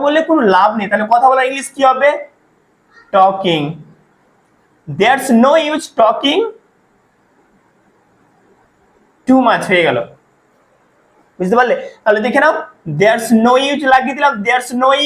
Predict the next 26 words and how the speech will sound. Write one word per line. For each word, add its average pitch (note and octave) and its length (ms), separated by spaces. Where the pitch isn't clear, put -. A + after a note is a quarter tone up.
use F4+ 220
প্লাস A#3 200
কি C#4 140
দিয়েছি D4 300
দেখে D4 180
নাও? D#4+ 80
ভিআইএনজি A#3+ 880
দিয়েছি, F#3+ 260
ভার্বের A3 260
সঙ্গে A#3 180
আইএনজি B3 260
ফর্ম, D#4 160
প্লাস A3 180
কি B3 160
রয়েছে? C4 240
Others। D#3+ 340
ক্লিয়ার C4+ 280
হলো C#4+ 180
গঠনটা? C#4 280
There's A#3+ 300
no C4+ 60
use E4 120
plus A3+ 160
ভিআইএনজি C4+ 480
plus G#3 160
others। D3 220